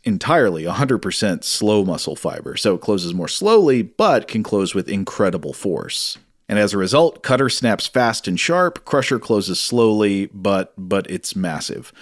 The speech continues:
So you could compare this to handedness in humans, but Govind notes that while the majority of humans are right-handed,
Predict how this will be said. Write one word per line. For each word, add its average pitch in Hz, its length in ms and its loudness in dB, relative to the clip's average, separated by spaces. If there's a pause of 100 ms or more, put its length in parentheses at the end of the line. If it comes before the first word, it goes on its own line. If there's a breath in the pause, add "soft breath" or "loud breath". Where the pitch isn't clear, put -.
(520 loud breath)
So 165 320 4
you 165 240 -2
could 262 280 0
compare 151 440 2
this 104 240 2
to 110 160 0
handedness 110 680 0
in 92 100 0
humans, 92 640 -2
but 127 440 0
Govind 190 540 2
notes 117 360 2
that 110 240 2
while 127 280 4
the 123 100 2
majority 147 540 2
of 101 80 -2
humans 117 440 2
are 104 200 2
right-handed, 107 840 0